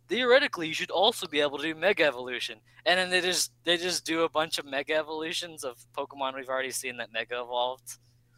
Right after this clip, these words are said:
I think, like, they, they did Salamence and Kangaskhan, I think. And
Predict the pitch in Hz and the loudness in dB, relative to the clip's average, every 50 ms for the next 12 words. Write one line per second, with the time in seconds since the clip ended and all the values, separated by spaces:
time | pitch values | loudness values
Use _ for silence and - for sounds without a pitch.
0 | _ _ _ - 117 - 127 120 - _ _ _ _ - 113 113 - _ _ - | _ _ _ -18 -10 -8 -8 -8 -8 _ _ _ _ -6 -6 -6 -6 _ _ -10
1 | 120 123 - _ - 131 123 117 127 123 117 - - - - - 117 123 123 123 | -10 -10 -10 _ -10 -8 -8 -6 -8 -10 -8 -6 -6 -4 0 2 4 4 4 2
2 | 123 123 123 127 127 127 120 - 110 104 104 - - 120 123 123 127 - - - | -2 -6 -8 -8 -8 -10 -10 -12 -12 -12 -14 -10 -8 -8 -8 -6 -6 -6 -6 -6
3 | 139 127 127 127 127 127 131 131 127 123 120 - 127 131 139 _ - - - _ | -6 -6 -6 -6 -8 -10 -14 -18 -18 -20 -18 -20 -20 -20 -20 _ -20 -20 -20 _
4 | _ _ _ _ _ _ _ _ _ _ _ _ _ _ _ _ _ _ _ _ | _ _ _ _ _ _ _ _ _ _ _ _ _ _ _ _ _ _ _ _
5 | _ _ _ _ _ _ _ _ _ _ _ _ _ _ _ - 107 110 113 113 | _ _ _ _ _ _ _ _ _ _ _ _ _ _ _ -10 -10 -10 -10 -12
6 | 113 | -16